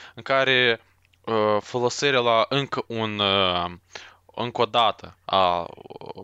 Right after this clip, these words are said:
produsului acela nu-ți aduce nicio utilitate. Proastă.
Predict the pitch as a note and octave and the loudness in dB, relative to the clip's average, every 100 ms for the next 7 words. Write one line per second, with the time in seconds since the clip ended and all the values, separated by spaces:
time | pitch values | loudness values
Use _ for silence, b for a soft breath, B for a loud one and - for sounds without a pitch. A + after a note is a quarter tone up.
0 | - A2 A2 A#2 - G2 - C#3+ E3+ G3 | -10 -4 0 0 -2 -6 -2 0 0 -2
1 | B B B C3 C#3+ C3+ C3+ C#3 B2+ A2 | B B B -12 -6 -2 -2 -2 -4 -4
2 | G#2 G2+ G2+ G2+ F#2 E2+ F2 - b b | -4 -4 -6 -2 -2 -2 -8 -20 b b
3 | b b _ _ - G2 F2 E2+ | b b _ _ -6 -4 -4 -8